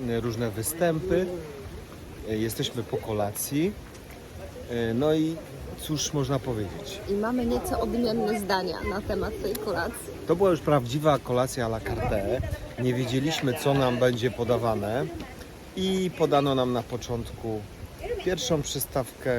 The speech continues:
Speaker 1: drugą przystawkę, e, i potem danie główne i deserek.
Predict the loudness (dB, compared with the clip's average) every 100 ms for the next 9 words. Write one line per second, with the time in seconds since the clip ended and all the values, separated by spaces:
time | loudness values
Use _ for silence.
0 | 0 -2 -6 -4 0 2 4 2 0 -4
1 | -4 -2 -2 -4 -2 0 0 -4 -10 -10
2 | -12 -12 -4 0 2 2 4 4 4 6
3 | 6 6 4 2 0 2 2 2 0 -2
4 | 0 2 2